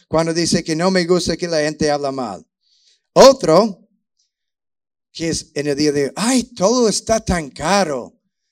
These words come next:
Yo quería comprar y ahora mi dinero me alcanza en el mercado y yo estoy deprimido." Entonces yo digo, "Bueno, los precios sí, sí están subiendo." La Biblia dice que, que Dios es el proveedor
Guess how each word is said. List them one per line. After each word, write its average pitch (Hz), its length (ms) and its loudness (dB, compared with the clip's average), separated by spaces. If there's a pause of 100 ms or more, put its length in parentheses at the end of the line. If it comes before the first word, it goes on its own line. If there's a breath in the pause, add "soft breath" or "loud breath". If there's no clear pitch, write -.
(140)
Yo 196 260 -6
quería 226 360 -2
comprar 208 640 -4
y 196 100 0
ahora 202 340 0
mi 202 140 -4
dinero 202 420 -4
me 202 140 -6
alcanza 208 880 -6 (320 soft breath)
en 170 140 -10
el 175 100 -8
mercado 196 560 -4
y 196 60 -4
yo 190 80 -4
estoy 190 280 -6
deprimido." 190 1000 -4 (500)
Entonces 160 400 -2
yo 180 160 0
digo, 170 520 0 (220)
"Bueno, 170 380 -6
los 131 220 -8
precios 151 500 -10
sí, - 340 -14
sí 151 280 -8
están 156 260 -8
subiendo." 147 800 -10 (400)
La 127 160 -8
Biblia 156 320 -8
dice 175 440 -12
que, 143 420 -8 (100)
que 139 160 -10
Dios 143 280 -6
es 180 120 -12
el 165 80 -10
proveedor 160 760 -8